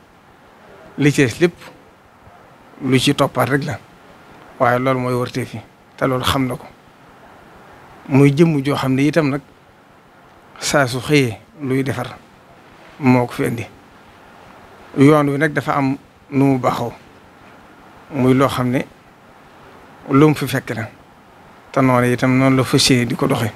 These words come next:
Mooy kilifa yi fa jëkkoon, lépp loo xam ne waroon nañ ko def, muy masuuliya bu ñu war a jël, luñ ci àgg rek xam nañ fañ ko war a jël ak nañ ko war a defee.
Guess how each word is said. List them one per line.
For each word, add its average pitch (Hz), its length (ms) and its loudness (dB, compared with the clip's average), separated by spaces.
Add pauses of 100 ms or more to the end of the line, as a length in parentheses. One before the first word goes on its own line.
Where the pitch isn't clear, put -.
(1040)
Mooy 127 200 2
kilifa 135 360 0
yi 131 100 4
fa 131 80 -2
jëkkoon, 135 380 -2 (1040)
lépp 156 220 0
loo 151 160 0
xam 131 180 -4
ne 127 60 -4
waroon 143 240 -2
nañ 131 160 -4
ko 135 120 -4
def, 123 180 -8
muy 139 180 -2
masuuliya 147 560 0
bu 139 120 -6
ñu 147 120 2
war 147 100 4
a 139 60 2
jël, 120 200 -2 (960)
luñ 151 220 6
ci - 100 -2
àgg 147 240 -2
rek 131 160 -6
xam 147 300 -4
nañ 135 240 -6
fañ 147 220 -6
ko 147 160 -4
war 135 100 -2
a 127 80 -4
jël 123 180 -6
ak - 100 -12
nañ 131 200 0
ko 139 80 -6
war 139 120 -4
a - 20 -8
defee. 110 260 -12